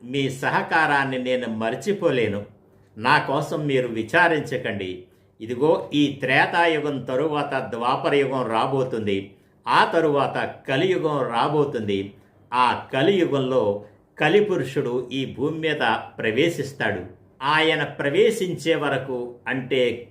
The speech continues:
కలియుగం ప్రారంభం వరకు మీరు కూడా ఇక్కడే ఉండవలసి ఉంటుంది" అన్నాడు. ఆ విధంగా విభీషణ, జాంబవంత, హనుమ, మైంద,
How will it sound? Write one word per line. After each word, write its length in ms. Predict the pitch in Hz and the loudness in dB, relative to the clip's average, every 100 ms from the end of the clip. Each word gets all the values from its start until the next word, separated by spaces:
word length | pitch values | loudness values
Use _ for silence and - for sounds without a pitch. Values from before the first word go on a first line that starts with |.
| - | -6
కలియుగం 680 | 123 156 180 165 147 139 - - | -2 0 2 2 2 -4 -8 -2
ప్రారంభం 720 | 127 131 180 190 147 165 139 | 2 4 2 0 -2 -2 -2
వరకు 580 | 135 127 127 110 104 - _ - | -2 -4 -4 -6 -6 -12 _ -12
మీరు 340 | 110 131 180 | 0 4 4
కూడా 440 | 175 - 139 131 123 | 4 2 2 2 2
ఇక్కడే 640 | 120 113 110 147 143 147 | 0 -4 -4 -2 0 0
ఉండవలసి 640 | 127 110 117 123 156 160 | 0 -2 -2 0 -2 -2
ఉంటుంది" 720 | 147 127 123 110 104 95 98 - - | -2 0 -2 0 0 -2 -6 -16 -2
అన్నాడు. 420 | 117 117 110 98 - - _ _ _ _ _ - | 0 2 2 0 -4 -12 _ _ _ _ _ 4
ఆ 180 | 170 220 | 6 6
విధంగా 680 | 214 151 160 139 127 117 113 - _ _ | 2 -2 -2 -2 0 -2 -4 -12 _ _
విభీషణ, 960 | 117 180 175 185 156 160 143 143 139 117 | -4 0 2 2 2 0 0 0 0 -2
జాంబవంత, 680 | 139 147 170 156 147 139 135 | 0 0 0 -2 -2 -4 -2
హనుమ, 920 | 135 131 110 123 151 151 147 143 139 120 | 0 0 0 -2 -4 -2 2 2 0 0
మైంద, 380 | 131 160 151 | 0 0 0